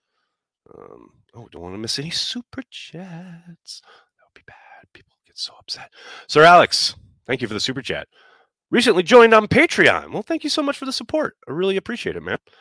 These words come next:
"I'm new to the platform. How do we partake in happy hours when they take place? Thanks and go Pack Go." I literally just posted about this week's happy hour this morning. You'll see, if you go on the page,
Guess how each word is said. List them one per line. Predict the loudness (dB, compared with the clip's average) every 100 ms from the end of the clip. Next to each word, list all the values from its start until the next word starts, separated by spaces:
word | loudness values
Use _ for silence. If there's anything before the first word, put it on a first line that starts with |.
| _ _ _
"I'm | 0 2
new | 0
to | 0
the | -2
platform. | 2 2 2 -4
How | 0 0
do |
we | 0
partake | -2 -2 -2 -4
in | -4
happy | -4 0 2
hours | 2 0 -4
when | -4
they | -4
take | -4 -8
place? | -4 -4 -4
Thanks | -6 -8 -8
and | -6
go | -4
Pack | -4 -2
Go." | 0 -2 -4 -20 -20 0
I | 2
literally | 2 2 0 2 0 -2
just | -4
posted | -4 -4 -6
about | -4 -4 -4
this | -10
week's | -12 -8
happy | -8 -4
hour | -6 -6
this | -8
morning. | -8 -8 -8
You'll | -12
see, | -12 -10 -8 -8 -8 -12 _ _
if | -20
you | -4
go | 0
on | 0
the | -2
page, | -6 -4 -4 -6 -12